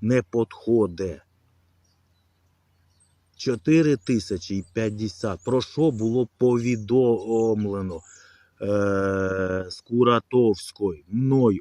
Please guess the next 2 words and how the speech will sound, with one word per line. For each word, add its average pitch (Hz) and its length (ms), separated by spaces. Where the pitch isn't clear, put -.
особисто? 113 1000
Е, 87 680